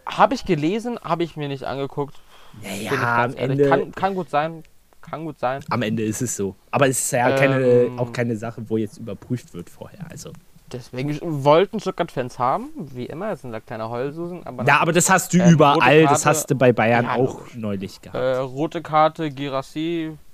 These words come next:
Speaker 1: vollkommen berechtigt.
Speaker 2: Ja.
Speaker 1: Beides gelbe Karten, dass er da fliegt, ist voll okay. Ähm, ja, dass, dass jetzt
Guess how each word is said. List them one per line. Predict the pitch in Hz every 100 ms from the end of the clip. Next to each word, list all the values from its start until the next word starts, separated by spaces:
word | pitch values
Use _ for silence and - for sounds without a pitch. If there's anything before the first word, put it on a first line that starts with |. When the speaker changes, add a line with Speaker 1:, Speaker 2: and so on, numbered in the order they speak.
| - - -
Speaker 1:
vollkommen | - 123 120 120
berechtigt. | 123 120 143 - 160 -
Speaker 2:
Ja. | 101 104 110
Speaker 1:
Beides | 123 123 -
gelbe | 127 123
Karten, | - 143 151 156 160
dass | 143 -
er | 127
da | 127
fliegt, | - 131 -
ist | -
voll | 120
okay. | 123 - 160 185 - - - - - - - -
Ähm, | 143 139 135 135 - - - - - - -
ja, | 113 120 123 - - -
dass, | - 110 - - - - - - -
dass | 131
jetzt | 143 135